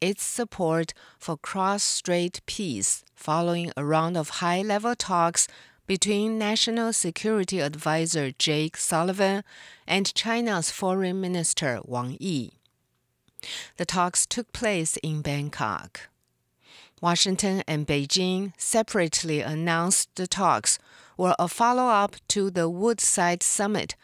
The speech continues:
held between U S President Joe Biden and Chinese leader Xi Jinping last November. According to the White House, Sullivan underscored the importance of maintaining peace and stability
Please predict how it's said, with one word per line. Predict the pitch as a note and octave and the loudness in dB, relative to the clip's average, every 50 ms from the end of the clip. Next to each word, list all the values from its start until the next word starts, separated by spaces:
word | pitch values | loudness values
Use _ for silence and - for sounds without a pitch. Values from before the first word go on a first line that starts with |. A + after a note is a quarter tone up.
| - - - - _ | -20 -20 -20 -20 _
held | - - A3+ A3+ A3+ F#3+ F3 E3+ - | -4 0 2 4 4 4 2 0 -2
between | - D3+ D#3 - - E3+ D#3 | -2 0 0 0 0 0 -2
U | D#3 D#3+ D3+ D#3+ | -2 0 0 2
S | D#3+ D#3 - | 2 2 0
President | - - - E3 D#3+ D#3+ - - D#3 C3+ C3 - - - | 0 0 0 0 0 0 0 0 0 -2 -2 -2 -2 -2
Joe | D3+ D3 D#3 | -2 -2 0
Biden | D#3+ E3+ E3 F3 F#3 G3+ G3 G3 G3 G3+ G#3 - - - - - - _ | 2 2 2 2 2 2 2 2 2 0 -2 -6 -12 -20 -20 -20 -10 _
and | - G#3+ A3+ G#3+ F#3+ F3+ - - | 0 2 2 2 2 0 0 0
Chinese | - - F#3+ F3+ E3 E3+ E3+ E3 F3 F3 - | 0 0 2 2 0 0 0 0 0 0 0
leader | - F3+ F3+ E3+ E3+ D#3+ C#3 A#2 | 0 0 0 0 2 0 0 0
Xi | G#2+ - - - D#3 | -2 -2 -4 -4 -2
Jinping | E3 A3 G#3 F3 - - D3+ C3 C3 C3+ C3+ C#3 C#3+ - _ - | 0 0 0 0 -2 -2 -2 0 0 0 -2 -4 -8 -12 _ -6
last | D#3 C#3+ C#3 C#3 D3+ - - - - - - | -2 -2 0 0 0 0 -2 -2 -4 -6 -6
November. | D3 C3 B2+ A#2+ C3 B2 B2+ B2+ C3 A#2 G#2 E2+ C2+ - A#2 _ _ _ _ _ _ _ _ _ _ _ _ _ _ _ _ - - - - - - - - | -6 -4 -4 -2 -2 -2 -2 -2 -2 -2 -2 -4 -6 -10 -16 _ _ _ _ _ _ _ _ _ _ _ _ _ _ _ _ -20 -18 -14 -14 -14 -14 -10 -6
According | - E3+ - - A3 G#3 A#3 B3+ B3+ | -6 -4 0 0 2 2 2 0 0
to | - A3 | -2 -2
the | G3 F3+ E3+ | 0 0 0
White | D#3+ E3 E3 E3 E3+ - | 0 0 0 0 -2 -2
House, | - E3+ D3 B2+ F2+ A#2+ - - - - - - - | -2 -2 -2 -2 -2 -2 -4 -6 -8 -12 -20 -12 -8
Sullivan | - - F3+ F3 F#3 F#3+ F3+ F3 D#3 D#3 D#3+ D#3 - - | -2 0 0 2 2 0 0 0 0 0 -2 -4 -4 -4
underscored | E3+ F#3 G3+ G#3 A3+ A3+ A3+ G#3+ - - - - G#3+ G3+ F3 C#3+ C#3+ - - - - _ | -2 -2 -2 -2 -2 0 2 2 0 0 0 0 0 0 0 0 0 -2 -4 -6 -6 _
the | - D#3 - - | -6 -6 -4 -4
importance | E3 D#3+ D#3 - - - G#3 G3 G3+ - - A3 F#3 F#3+ G3 - - - - - - - | -4 -4 -4 -4 -4 -2 0 0 0 0 -2 0 0 2 2 0 -2 -4 -12 -20 -12 -6
of | - F3 E3+ - | -6 -6 -4 -2
maintaining | F#3+ F#3 E3+ D#3+ E3 E3+ E3+ - - G#3 G3 F#3+ F#3+ G3 F#3 E3+ D3 A2 B2+ | -2 -2 0 0 -2 -2 -4 -4 -4 -2 -2 -2 -2 -2 -2 -2 -4 -6 -6
peace | - - - G3 F#3 F#3 G3 F#3+ - - | -6 -6 -4 -4 -2 -2 -2 -2 -4 -4
and | - - F3 F3+ F#3 | -4 -4 -4 -4 -4
stability | - - D#3 D3 D#3 F3 F#3+ A3+ G#3 G3 - G#3+ G3+ F#3+ F#3+ G3 | -4 -4 -4 -4 -2 -2 0 0 0 0 0 0 2 2 0 0